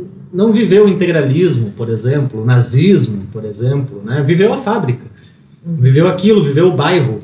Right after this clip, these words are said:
Speaker 1: não viveu a cidade, não viveu a, a urbanidade da, da, de Blumenau.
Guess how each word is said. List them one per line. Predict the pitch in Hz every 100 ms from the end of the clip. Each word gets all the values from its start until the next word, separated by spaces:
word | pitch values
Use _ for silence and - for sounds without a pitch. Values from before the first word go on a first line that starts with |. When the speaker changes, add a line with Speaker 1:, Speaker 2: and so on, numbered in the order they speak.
| -
Speaker 1:
não | 143 151
viveu | 147 160
a | 170
cidade, | - 151 131 139 131 107
não | 123 127
viveu | 123 139 151 147 131
a, | 131 123
a | 127
urbanidade | 135 135 143 135 120 127 135 120 110
da, | 110
da, | 113 110 107
de | 107
Blumenau. | 110 120 117 110 101